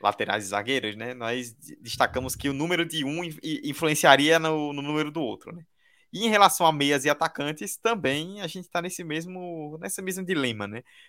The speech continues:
O Henrique, inclusive, comentou aqui a opinião dele antes da gente puxar. Partindo do princípio que ele vai levar sete no meio, no caso, o fi-, o f-, o Henrique acredita no que a gente pontuou também, né, com Everton Ribeiro e Coutinho, pra mim, o ataque vai ser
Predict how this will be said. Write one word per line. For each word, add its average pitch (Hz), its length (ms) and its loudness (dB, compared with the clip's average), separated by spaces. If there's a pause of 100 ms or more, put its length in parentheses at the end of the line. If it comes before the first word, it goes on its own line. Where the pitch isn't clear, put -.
(120)
O 127 140 0
Henrique, 147 360 2
inclusive, 151 340 -6
comentou 156 360 0
aqui 147 180 0
a - 20 -2
opinião 143 300 -6
dele 131 200 -2
antes 139 120 -8
da 135 100 0
gente 131 200 -8
puxar. 101 360 0 (840)
Partindo 208 360 6
do 190 80 2
princípio 175 460 -2
que 185 80 -2
ele 156 100 4
vai 151 80 6
levar 151 280 6
sete 143 360 6
no 139 120 -4
meio, 160 320 0 (100)
no 104 180 -10
caso, 107 280 2
o 98 40 -10
fi-, 101 280 -14
o 107 100 -8
f-, - 220 -18
o 107 280 -6
Henrique 107 280 -4
acredita 113 360 -4
no 117 80 -8
que 120 120 0
a - 20 0
gente 120 220 -8
pontuou 117 280 -6
também, 120 280 -4
né, 117 100 -4
com 113 240 -2
Everton 110 280 -2
Ribeiro 110 240 -4
e 156 40 -2
Coutinho, 131 480 -10 (460)
pra 185 160 10
mim, 170 260 -4 (400)
o - 80 6
ataque 143 400 8
vai 139 120 2
ser 117 300 -4